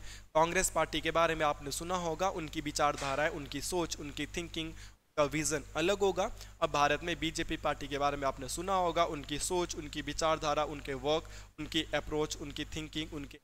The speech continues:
एम, वो सब कुछ अलग होंगे। दोनों पार्टियां अलग-अलग तरीके से वर्क कर सकती,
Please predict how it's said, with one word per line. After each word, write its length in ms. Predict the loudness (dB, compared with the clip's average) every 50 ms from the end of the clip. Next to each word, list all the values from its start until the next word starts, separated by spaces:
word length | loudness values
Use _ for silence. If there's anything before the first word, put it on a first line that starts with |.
| _ -6
एम, 160 | -6 -6 -6 -10 -12 -12
वो 80 | -10
सब 220 | -6 -4 -4 -4 -4
कुछ 180 | -6 -6 -4
अलग 240 | -4 -2 -2 -2 -2
होंगे। 260 | -4 -6 -8 -8 -8 -10 -12 _ _ _ _ _ 0
दोनों 180 | 2 2 2 2
पार्टियां 420 | 4 2 2 2 2 2 0 2
अलग-अलग 460 | 2 2 2 2 2 2 0 0 -2
तरीके 280 | -2 -6 -6 -6 -4 -4
से 120 | -4 -2
वर्क 240 | -2 0 -2 -2 -2 -2
कर 100 | -6 -6
सकती, 340 | -4 -6 -8 -10 -10 -14 -20